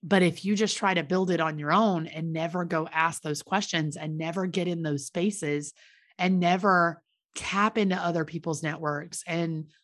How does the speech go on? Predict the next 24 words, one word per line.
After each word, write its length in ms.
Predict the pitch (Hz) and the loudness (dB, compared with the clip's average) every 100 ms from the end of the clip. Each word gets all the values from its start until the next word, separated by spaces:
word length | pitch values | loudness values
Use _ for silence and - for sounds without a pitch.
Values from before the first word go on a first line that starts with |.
| - | -4
leverage 960 | 175 180 240 208 185 151 147 135 - - | 2 4 4 4 4 2 -2 -4 -6 2
other 320 | 214 175 160 | 4 4 4
people's 480 | 156 185 170 151 147 | 2 -4 -2 -2 -2
expertise, 960 | 160 - - 143 151 135 143 - - - _ _ _ _ _ _ _ _ _ _ _ _ _ _ _ 220 | -6 -10 -6 -6 -4 -8 -8 -10 -12 -16 _ _ _ _ _ _ _ _ _ _ _ _ _ _ _ 6
then 160 | 214 | 8
you 140 | 208 214 | 8 8
would 160 | 208 | 4
never 260 | 196 185 190 | 2 0 -2
have 260 | 160 185 | 0 -2
those 200 | 180 165 | -2 -2
ideas 460 | 165 156 156 151 - | -2 -2 -2 -4 -6
to 100 | 151 | -8
begin 300 | 151 180 240 | -4 0 2
with. 240 | 190 156 | 2 0
You 80 | 175 | 0
don't 220 | 165 180 | 0 -2
have 280 | - 180 208 | -2 0 2
all 160 | 202 175 | 2 2
those 200 | 156 147 | 0 -2
tools 320 | 170 156 147 | -2 -4 -2
in 120 | 151 | -4
your 120 | 147 | -4
tool 240 | 143 160 143 | -4 -4 -4
belt. 380 | 143 143 147 | -2 0 -2